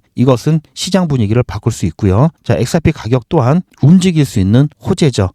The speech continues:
자, 이런 거와는 구분을 하셔야 됩니다. 뭐 이천이십오 년 뭐 수혜일, 자, 어디 뭐 아프리카와의 파트너십 뭐 이런 거는요, 시장 분위기를 바꿀 수 있는 것은 아닙니다. 그래서 그러한 구분들 잘 하셔야 되고요.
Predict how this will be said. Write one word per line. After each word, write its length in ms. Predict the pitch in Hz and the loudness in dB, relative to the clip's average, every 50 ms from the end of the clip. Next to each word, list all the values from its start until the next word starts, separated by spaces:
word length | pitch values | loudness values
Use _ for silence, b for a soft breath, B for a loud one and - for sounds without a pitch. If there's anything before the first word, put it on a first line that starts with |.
| _ _ | _ _
자, 120 | - 101 | -6 -6
이런 340 | 78 - 123 147 180 190 190 | 0 0 2 2 2 0 0
거와는 640 | 165 156 143 127 95 95 104 98 98 123 165 175 156 - _ | 0 0 0 2 0 0 -2 0 0 2 2 2 0 -2 _
구분을 420 | - 113 107 110 107 101 104 110 | -6 -2 0 0 2 2 0 0
하셔야 300 | 110 - 160 - 170 151 | -2 -4 -4 -2 -2 -2
됩니다. 420 | - 87 85 85 78 85 87 - - _ | -2 -2 -6 -6 -6 -8 -10 -10 -12 _
뭐 120 | - 107 101 | -2 -2 0
이천이십오 1200 | - 107 117 - - - 143 139 139 147 139 127 - _ _ 104 117 120 - 147 117 104 107 117 | 0 -4 -6 -6 -4 0 2 2 4 2 2 0 -6 _ _ -2 -2 -2 -2 -2 0 2 4 4
년 300 | 131 131 123 123 139 139 - _ _ - | 4 4 4 2 0 -2 -4 _ _ -10
뭐 120 | 98 101 101 | -6 -6 -6
수혜일, 500 | - - 175 165 151 147 151 151 147 - _ _ | -4 0 2 2 4 4 2 2 -2 -6 _ _
자, 180 | - 110 98 | -4 -2 0
어디 220 | 92 113 120 147 143 | 0 0 0 2 2
뭐 140 | 139 135 | 2 2
아프리카와의 1120 | - - 107 117 - - - 175 160 - - 147 147 139 120 110 107 110 117 131 139 139 127 - _ _ | 0 -2 -8 -10 -6 -2 -2 -2 -2 -2 -2 -2 0 0 0 0 0 2 2 2 2 2 0 -4 _ _
파트너십 640 | - - 160 - - 165 151 131 - - 147 143 - - - | -8 -6 -4 0 2 2 2 2 2 0 -2 -2 -2 -4 -6
뭐 140 | - 113 120 | -4 -2 0
이런 240 | 113 127 147 160 160 | 0 2 2 2 2
거는요, 460 | 139 127 117 110 127 165 175 120 87 - _ | 2 2 2 2 2 2 2 0 -2 -6 _
시장 320 | _ - - 170 190 190 180 | _ -10 -4 -2 -2 -2 -2
분위기를 380 | - 110 113 113 110 107 120 | -2 -2 -2 -2 0 -2 -2
바꿀 320 | - - - - - 135 120 | -2 -4 -8 -6 -4 -4 -4
수 140 | - - 117 | -2 0 0
있는 180 | 87 90 92 | 0 0 0
것은 400 | 87 85 - - 127 135 131 120 - _ | -2 -4 -2 -2 0 0 0 -2 -6 _
아닙니다. 600 | - - 73 90 107 113 101 78 73 87 87 - - _ | -14 -10 -4 0 0 0 0 0 -4 -6 -8 -8 -12 _
그래서 280 | - 127 123 120 - 123 - | -2 0 0 2 0 -2 -2
그러한 400 | - 139 147 160 160 156 156 143 | 0 0 2 2 2 2 0 -2
구분들 680 | - - 117 110 120 131 131 104 95 98 120 151 151 - | -6 -10 -2 0 2 2 2 2 2 2 2 2 0 -2
잘 360 | - - - 101 107 117 117 - _ | -10 -6 -2 0 0 0 -2 -4 _
하셔야 360 | _ - 175 170 - 185 170 | _ -4 -2 0 2 2 0
되고요. 340 | 156 110 - 82 113 139 139 | 0 -2 -2 0 0 0 0